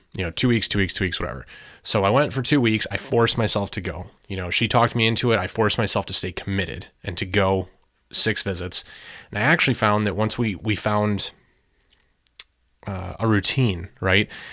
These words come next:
I started to look forward to it. You know, so we'd, uh, at the time we worked at the same ins-, you know, institution.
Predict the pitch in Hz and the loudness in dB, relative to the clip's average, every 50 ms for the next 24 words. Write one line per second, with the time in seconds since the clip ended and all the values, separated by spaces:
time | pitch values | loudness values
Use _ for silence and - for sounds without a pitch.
0 | - - - 117 113 - - 151 147 117 98 90 - - - 113 120 117 101 92 | -18 -12 0 4 4 4 6 4 4 2 2 0 -2 0 2 2 4 4 2 0
1 | - - 92 - - - _ _ _ - 107 92 90 92 90 - 110 98 92 98 | -2 -4 -6 -6 -8 -14 _ _ _ -2 -2 0 0 4 4 4 4 4 2 2
2 | 95 95 95 90 - - - - - - - - _ - - 98 92 90 90 87 | 0 0 -2 -4 -12 -16 -20 -20 -20 -20 -20 -20 _ -4 -2 -2 0 0 0 -2
3 | 90 - - - - - - - 80 87 113 85 101 - - 110 98 101 104 104 | -2 -4 -4 -8 -10 -12 -18 -12 -2 0 0 0 2 0 2 4 4 4 4 4
4 | 98 101 101 - 117 98 - 95 - - 110 98 95 95 95 98 92 - - - | 4 4 2 2 0 -2 4 6 6 6 6 4 2 2 0 0 0 -2 -2 0
5 | 101 95 90 95 98 92 - - - - - 95 - - 113 107 127 131 | -2 -2 0 -2 0 2 2 2 2 2 0 0 2 2 2 0 0 -2